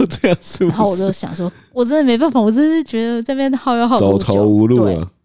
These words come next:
Speaker 2: 但是我没有生气，我就这样看他，然后我还没笑，我就，啊，是要怎样，怎样的？对，然后我到时候就左手抱他，右手扛车又来了。我觉得当妈妈真的要去重训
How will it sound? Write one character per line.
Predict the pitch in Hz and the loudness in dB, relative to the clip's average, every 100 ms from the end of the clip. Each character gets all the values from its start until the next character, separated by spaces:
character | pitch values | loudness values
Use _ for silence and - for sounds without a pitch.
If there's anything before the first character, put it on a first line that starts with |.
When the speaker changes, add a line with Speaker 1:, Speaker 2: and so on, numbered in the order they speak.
| _ | _
Speaker 2:
但 | - | -4
是 | 330 | 0
我 | 269 | 0
没 | 214 | 0
有 | 180 | -2
生 | 170 165 | -4 -4
气， | - | -4
我 | 170 | -4
就 | 170 | -4
这 | 175 | -6
样 | 170 | -8
看 | - 170 | -12 -12
他， | 175 | -12
然 | - | -12
后 | 170 | -12
我 | |
还 | - | -12
没 | 202 | -10
笑， | - - - | -10 -10 -10
我 | 220 | -8
就， | 180 | -6
啊， | 190 185 - _ _ _ _ _ - - _ _ _ | -6 -10 -16 _ _ _ _ _ -20 -20 _ _ _
是 | - 185 | -8 -6
要 | 185 | -4
怎 | 165 | -4
样， | 190 185 160 220 _ - | -4 -6 -8 -12 _ -18
怎 | - | -14
样 | - 127 | -12 -14
的？ | - - - | -16 -18 -12
对， | 131 73 | -10 -8
然 | 185 | -6
后 | |
我 | 196 | -4
到 | 170 180 | -2 -2
时 | |
候 | 196 | 0
就 | 190 190 | 0 -2
左 | - 107 | -4 -6
手 | 180 - | -6 -6
抱 | 170 131 | -6 -8
他， | 156 143 | -10 -10
右 | 190 156 | -8 -8
手 | 175 - | -10 -12
扛 | - - - | -12 -10 -10
车 | - - 190 | -8 -10 -6
又 | 170 | -6
来 | 82 - - | -6 -14 -20
了。 | 208 - _ _ _ - | -20 -20 _ _ _ -6
我 | 220 | -2
觉 | 339 | 0
得 | |
当 | 381 381 | -2 -6
妈 | 381 370 | -8 -10
妈 | 370 | -12
真 | 359 359 | -10 -6
的 | 330 | -4
要 | 262 | -2
去 | 254 | -2
重 | - 220 180 | -2 0 -2
训 | - 220 | -4 -6